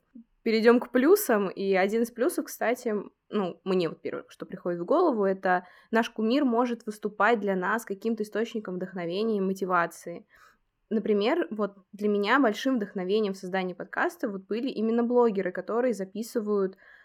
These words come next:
э, свои какие-то подкасты в аудио или видео формате. Типа, я на Ютубе постоянно такое смотрю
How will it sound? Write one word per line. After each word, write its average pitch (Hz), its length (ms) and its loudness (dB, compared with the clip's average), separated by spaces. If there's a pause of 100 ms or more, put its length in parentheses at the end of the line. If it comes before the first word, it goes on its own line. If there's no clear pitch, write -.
(180)
э, 180 300 -4
свои 202 360 2
какие-то 185 380 -8
подкасты 180 580 -4
в 175 180 -14
аудио 190 460 2
или 175 160 -4
видео 180 380 -4
формате. 180 600 -4
Типа, - 240 -10
я 180 120 -2
на 185 120 0
Ютубе 262 260 -2
постоянно 180 460 -4
такое 170 300 -4
смотрю 185 600 -6